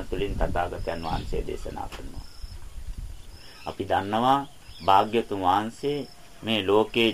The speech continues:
ජීවත් වෙන සෑම මොහොතක් ගානේ කිසිම ධම්මපදයක් අනවශ්‍ය විදිහට දේශනා නොකළසේක, කිසිම අවස්ථාවක නිෂ්ප්‍රයෝජන දෙයක් දේශනා නොකළසේක.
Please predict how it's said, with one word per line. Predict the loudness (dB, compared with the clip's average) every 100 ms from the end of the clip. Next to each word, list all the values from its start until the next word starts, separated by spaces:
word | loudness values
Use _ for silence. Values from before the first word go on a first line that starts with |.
| 2
ජීවත් | 0 4 4 4
වෙන | 0 0
සෑම | -4 0 2 2 0
මොහොතක් | 0 -2 0 4 4 4
ගානේ | 6 6 4 -2 -4 -10 -20 -16 -12
කිසිම | -6 -4 -2 0 0 0
ධම්මපදයක් | 6 6 6 2 4 4 4 2 0 -6 -12 -12
අනවශ්‍ය | -6 -2 0 0 0
විදිහට | 0 0 0 0
දේශනා | -2 -2 0 0
නොකළසේක, | 0 -2 -2 -2 -2 -2 -2 -6 -6 -10 -18 -20 -20 -20 -10
කිසිම | -8 -4 4
අවස්ථාවක | 4 4 0 4 6 6 2 2 0 0 -6
නිෂ්ප්‍රයෝජන | -8 -8 -2 2 2 0 -2
දෙයක් | 0 0 0 -4
දේශනා | -4 -4 -2 -2
නොකළසේක. | -2 -4 -2 -2 -4 -8